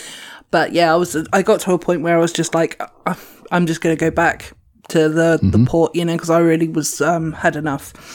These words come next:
Speaker 2: Yeah.
Speaker 1: So anyway, this woman turned up. Her woman, her, let's say husband, 'cause I don't know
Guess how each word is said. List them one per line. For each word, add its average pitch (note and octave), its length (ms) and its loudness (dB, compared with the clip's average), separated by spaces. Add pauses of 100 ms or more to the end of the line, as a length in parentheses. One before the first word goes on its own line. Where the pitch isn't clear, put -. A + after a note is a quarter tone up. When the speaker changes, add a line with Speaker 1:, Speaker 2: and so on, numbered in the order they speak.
(520)
Speaker 2:
Yeah. F2+ 120 0
Speaker 1:
So A#3 100 2
anyway, D#3+ 280 0 (380)
this G3 180 0
woman F#3 280 2
turned D#3+ 260 0
up. - 240 2 (180)
Her E3+ 140 2
woman, G3 500 2 (120)
her, E3+ 380 4 (120)
let's F3 220 0
say D#3 100 2
husband, D3 520 -2
'cause D#3+ 160 -2
I D#3+ 100 2
don't - 180 0
know D#3 220 -2